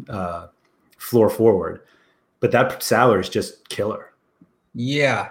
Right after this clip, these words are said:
Speaker 2: it is. So, so there are guys you wanna play at forward?
Speaker 1: No, no, no, there are none. But I,
Speaker 2: Oh.
Speaker 1: but I'm willing. I, like, I literally might just take the two cheapest ones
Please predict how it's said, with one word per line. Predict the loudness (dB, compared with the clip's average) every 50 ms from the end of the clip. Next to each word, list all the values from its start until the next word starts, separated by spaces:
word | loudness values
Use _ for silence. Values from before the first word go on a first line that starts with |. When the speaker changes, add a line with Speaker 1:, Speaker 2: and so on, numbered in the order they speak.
| -12 _
Speaker 2:
it | -6 -2
is. | 0 0 0 0 0 -2 -6 -6
So, | 0 2 4 6 6 6 6 4 2 -2 -8 -18 _ _
so | -4 0 2
there | 4 6 6 6
are | 6 6 4 4
guys | 4 4 4 4 4 2 2 2
you | 2 2
wanna | 4 2 2 0 0
play | 0 2 2 2 2 0 -2 -4 -10 -8 -6
at | -6 -4 0
forward? | 0 2 2 2 2 0 -2 -4 -8 -16 _ _ _ _ _ -20 _ _ _
Speaker 1:
No, | 4 6 8
no, | 8 8 8
no, | 8
there | 8 6 6
are |
none. | 6 6 6 6 6 4 2 0 -6 -8 -12 -2
But | 2 4 4
I, | 6 4 4
Speaker 2:
Oh. | 4 2 2 2 0 -2 -4 _ _ _ _
Speaker 1:
but | 2 2 2 2 0 -4 -12 -20 _ _ _ _ _
I'm | -2 0 2 4
willing. | 4 4 4 2 0 -4
I, | -4 -2 -2 -2 -2 -6 -12 -10 _
like, | 0 0 0 0 0
I | 0 0
literally | 2 2 4 4 4 4 4 4
might | 4 2 2 0
just | -2 -4 -2 0
take | -2 -2 0
the | -4
two | -6 -6 -6 -6
cheapest | -6 -6 -8 -8 -8 -10 -10 -8
ones | -6 -6 -6 -6 -8 -10 -12 -14 -18